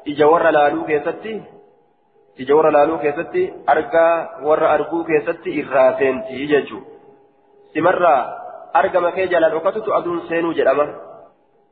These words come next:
Isin asii dhokattee warra kaaniif mul'atti jechuu. Siif, siif yoo sirraa dhokatte siif seente jedhama.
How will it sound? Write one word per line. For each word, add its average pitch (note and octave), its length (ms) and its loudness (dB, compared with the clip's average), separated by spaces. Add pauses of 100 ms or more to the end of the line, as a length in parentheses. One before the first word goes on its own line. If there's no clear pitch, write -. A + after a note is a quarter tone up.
(120)
Isin F3+ 240 -4
asii F3+ 200 0
dhokattee E3 400 -2
warra F3+ 240 0
kaaniif F3 340 -2 (100)
mul'atti D3+ 380 -2
jechuu. A#2 260 -4 (220)
Siif, D3+ 200 0 (1040)
siif D#3 180 0 (140)
yoo E3+ 180 2
sirraa F3 280 2
dhokatte F#3+ 500 -4 (120)
siif D#3+ 220 -10 (100)
seente F3 380 -4
jedhama. C3+ 280 2